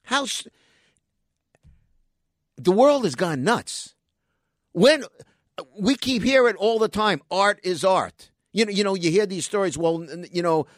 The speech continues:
well, I forget the name. Not, not Cable Guy. Uh,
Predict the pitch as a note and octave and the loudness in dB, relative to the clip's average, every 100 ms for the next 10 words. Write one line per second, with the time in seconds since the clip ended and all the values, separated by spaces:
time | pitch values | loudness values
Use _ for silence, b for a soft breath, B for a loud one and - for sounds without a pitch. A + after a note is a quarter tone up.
0 | b C#3+ - A#2 C#3+ E3 - B2 A#2 G2+ | b -14 -12 -12 -8 -8 -2 -2 0 -2
1 | D#2+ _ _ G#2 A2+ - - - A#2+ - | -8 _ _ -16 -16 -18 -20 -16 -14 -12
2 | - A#2 G#2+ G#2 G#2 G#2+ G#2+ G2+ F#2+ b | -8 -6 -6 -6 -4 -4 -4 -4 -6 b
3 | b b b - A2 G#2+ G2+ | b b b -4 -2 0 -2